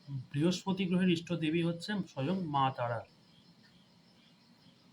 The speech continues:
এই ষোড়শী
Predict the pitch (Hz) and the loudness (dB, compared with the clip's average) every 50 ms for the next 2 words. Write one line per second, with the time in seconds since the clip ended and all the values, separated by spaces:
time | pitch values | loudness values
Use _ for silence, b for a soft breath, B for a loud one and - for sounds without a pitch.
0 | _ - - _ _ - - - - - _ _ - - - - _ _ _ _ | _ -20 -20 _ _ -20 -20 -20 -20 -20 _ _ -20 -20 -20 -20 _ _ _ _
1 | - - - _ _ - - - - - - - - - - - - - - - | -20 -20 -20 _ _ -20 -20 -20 -20 -20 -20 -20 -20 -20 -20 -20 -20 -20 -20 -20
2 | - - - - - - - - - - - - _ - 170 175 175 135 - - | -20 -20 -20 -20 -20 -20 -20 -20 -20 -20 -20 -16 _ -2 0 2 2 2 0 -2
3 | - 160 175 190 196 185 - - 208 208 208 | 2 6 6 6 6 4 2 0 -2 -2 -4